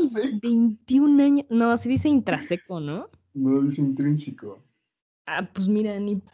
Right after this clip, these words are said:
Speaker 1: puta idea con, con su léxico de este güey, o sea.
Speaker 2: Sí, se ve que lee un chingo, ¿eh?
Speaker 1: Ay, pues sí, sí tiene un libro, pero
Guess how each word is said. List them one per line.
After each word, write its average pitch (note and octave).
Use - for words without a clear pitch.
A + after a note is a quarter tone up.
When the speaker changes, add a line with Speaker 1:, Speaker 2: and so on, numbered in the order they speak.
Speaker 1:
puta C#4+
idea F3
con, C3+
con D3+
su D3+
léxico D3+
de C#3
este C#3+
güey, C#3+
o C3
sea. C#3
Speaker 2:
Sí, C3+
se C3+
ve C#3
que D3+
lee C#3+
un C3+
chingo, G#2+
¿eh? G#2+
Speaker 1:
Ay, -
pues D#3
sí, G3+
sí -
tiene F3
un E3+
libro, D#3+
pero G3+